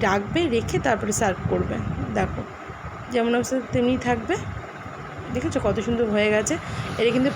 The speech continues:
একদম ঠান্ডা, এগুলো ঝরঝরে হয়ে যাবে পোলাওটা। আর খেতে কিন্তু খুব সুন্দর লাগে। তোমরা মিষ্টি তোমরা বুঝে নেবে, আমি একটু কম মিষ্টি খাই, তাই আমি একটু কম মিষ্টি দিয়েছিলাম। তোমাদের যদি বেশি মিষ্টি পছন্দ হয়, তোমরা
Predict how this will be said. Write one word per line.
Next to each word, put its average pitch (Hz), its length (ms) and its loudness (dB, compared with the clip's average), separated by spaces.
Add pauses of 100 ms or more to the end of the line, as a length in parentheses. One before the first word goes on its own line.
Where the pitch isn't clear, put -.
(160)
একদম 220 280 2 (100)
ঠান্ডা, 254 280 2
এগুলো 240 240 4
ঝরঝরে 202 400 2
হয়ে 190 140 4
যাবে 190 200 4
পোলাওটা। 180 400 2 (460)
আর 101 60 0 (100)
খেতে 226 300 0
কিন্তু 254 160 4 (100)
খুব 269 120 0 (100)
সুন্দর 220 340 2
লাগে। 208 200 4
তোমরা 247 180 4 (180)
মিষ্টি 277 300 2 (300)
তোমরা 294 180 4 (100)
বুঝে 277 240 2
নেবে, 254 140 2 (120)
আমি 262 200 4
একটু - 160 -2 (460)
কম 311 200 4
মিষ্টি 320 260 0
খাই, 415 180 4
তাই 392 120 2
আমি 320 100 4
একটু - 160 -2
কম 208 200 4
মিষ্টি - 300 -2
দিয়েছিলাম। 214 400 2 (420)
তোমাদের 214 300 4
যদি 220 200 2
বেশি 214 220 2
মিষ্টি 277 260 0
পছন্দ 311 220 2
হয়, 330 100 4
তোমরা 320 140 2